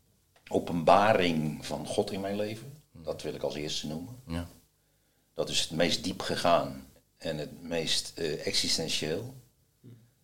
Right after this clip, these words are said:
Speaker 1: Dat heeft mij buitengewoon gevormd en veranderd.
Speaker 2: Mhm.
Speaker 1: Ik ben niet perfect geworden. Maar ik heb wel een,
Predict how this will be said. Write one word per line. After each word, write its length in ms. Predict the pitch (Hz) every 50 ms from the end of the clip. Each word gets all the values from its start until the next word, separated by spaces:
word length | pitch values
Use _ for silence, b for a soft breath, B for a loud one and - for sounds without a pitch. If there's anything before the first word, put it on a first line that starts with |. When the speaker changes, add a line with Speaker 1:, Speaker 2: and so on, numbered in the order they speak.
| _ _ _ _ _ _ _ _ -
Speaker 1:
Dat 160 | - - -
heeft 200 | - 82 73 -
mij 600 | 82 78 78 76 76 76 73 73 71 73 71 - - - - - _ _ _ _ _ _ _ _ _ _ _ _ _ - _ _ _
buitengewoon 920 | - 98 98 95 95 - - 85 82 - - 85 78 76 78 76 71 69 - -
gevormd 480 | - - - - 90 101 - - -
en 140 | 85 80 73
veranderd. 540 | 71 73 71 73 82 110 135 135 - - - - - _ _ _ _ _ _ _ _ _ _ _ _ _
Speaker 2:
Mhm. 180 | - 78 73 78
Speaker 1:
Ik 40 | 73 - - _ _ _ _ _ _ _ _ _
ben 160 | - 82 82
niet 160 | 87 87 -
perfect 360 | - - - - - 87 - -
geworden. 600 | - - 85 87 87 - - 123 135 131 - - - _ _ _ _ _ _ _ _ _ _ _ _ _ _ _ _ _ _ _
Maar 140 | - 82 80
ik 80 | 76 -
heb 140 | 80 76 76
wel 160 | 82 80 78
een, 280 | 78 78 76 73 78